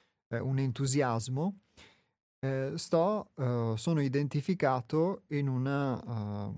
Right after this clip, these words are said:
nella mia parte che noi chiamiamo vitale o emozionale, sentimentale. Se invece sono mosso da un istinto, eh,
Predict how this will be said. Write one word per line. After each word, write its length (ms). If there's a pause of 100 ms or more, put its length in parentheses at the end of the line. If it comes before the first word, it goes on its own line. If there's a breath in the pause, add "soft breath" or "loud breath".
(100)
nella 260
mia 200
parte 640 (180)
che 140
noi 140
chiamiamo 420
vitale 640 (840)
o 100
emozionale, 680
sentimentale. 920 (680 soft breath)
Se 420
invece 420
sono 320
mosso 580
da 180
un 200
istinto, 880 (1000)
eh, 240